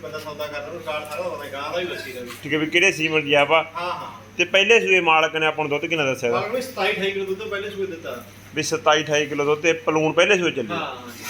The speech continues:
Speaker 2: ਹੁਣ ਮੂਹਰੇ ਮੰਨ ਕੇ ਚੱਲੋ, ਦਸ ਦਿਨਾਂ ਨੂੰ ਮੌਸਮ ਵੀ ਠੰਡਾ ਹੋ ਜਾਣਾ, ਹਨਾ?
Speaker 1: ਕਿਉਂ ਰੁੱਤ ਬਈ ਨੇ, ਜਿਵੇਂ ਕਹਿੰਦੇ ਆਉਣ ਵਾਲਾ ਟਾਈਮ ਤੇਰੇ ਬਾਈ, ਉਹ ਹੁਣ ਰੁੱਤ ਇਹਨਾਂ ਦੀ ਆਉਣ ਵਾਲੀ ਆ।
Speaker 2: ਇਹਨਾਂ ਟਾਈਮ ਜਾਣਾ, ਹਨਾ?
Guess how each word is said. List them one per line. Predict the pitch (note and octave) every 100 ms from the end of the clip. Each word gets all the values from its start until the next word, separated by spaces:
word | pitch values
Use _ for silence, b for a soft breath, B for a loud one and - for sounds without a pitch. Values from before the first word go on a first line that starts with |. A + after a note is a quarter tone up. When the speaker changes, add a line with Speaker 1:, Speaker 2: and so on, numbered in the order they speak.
| - D3
Speaker 2:
ਹੁਣ | D#3+
ਮੂਹਰੇ | E3 G3
ਮੰਨ | F#3 E3+
ਕੇ | E3+
ਚੱਲੋ, | E3 E3
ਦਸ | D#3+ D#3
ਦਿਨਾਂ | B2+ D#3
ਨੂੰ | D3+
ਮੌਸਮ | C#3+ C3+
ਵੀ | C#3
ਠੰਡਾ | C3 E3
ਹੋ | D#3
ਜਾਣਾ, | D3 C3+ C#3+
ਹਨਾ? | F3+
Speaker 1:
ਕਿਉਂ | B3 A#3+
ਰੁੱਤ | A3 A3+
ਬਈ | A3+
ਨੇ, | A3+ A#3
ਜਿਵੇਂ | A3+
ਕਹਿੰਦੇ | A3 A#3+
ਆਉਣ | G#3+
ਵਾਲਾ | G#3
ਟਾਈਮ | G3+ G#3
ਤੇਰੇ | G3
ਬਾਈ, | F#3+ G3
ਉਹ | G3+
ਹੁਣ | G3+ F#3+
ਰੁੱਤ | F#3 F#3
ਇਹਨਾਂ | G#3 A#3+
ਦੀ | A#3+
ਆਉਣ | G#3+ G3
ਵਾਲੀ | E3+
ਆ। | D#3+
Speaker 2:
ਇਹਨਾਂ | D#3+ G3
ਟਾਈਮ | F#3+ F3
ਜਾਣਾ, | D#3+ C3 A#2
ਹਨਾ? | C3+